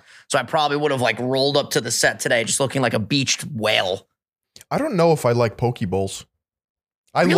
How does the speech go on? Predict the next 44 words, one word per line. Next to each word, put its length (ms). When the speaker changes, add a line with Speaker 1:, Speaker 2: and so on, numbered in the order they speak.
Speaker 2:
love 80
sushi, 540
but, 80
like, 140
something 360
about, 300
like, 180
the 220
chipotle 840
style 520
of, 100
like, 160
raw 320
fish, 400
I 140
don't 120
know. 280
<laughs> 420
It's 80
like, 240
<sighs> 360
I, 60
I 280
Speaker 1:
I 140
Speaker 2:
feel 80
Speaker 1:
like 160
Speaker 2:
like 20
Speaker 1:
it. 160
Are, 60
are 40
you, 280
are 80
you, 200
like, 140
a 60
big 260
sashimi 580
person 360
though? 200
'Cause 160
I 120
fucking 420
love 400
sashimi, 680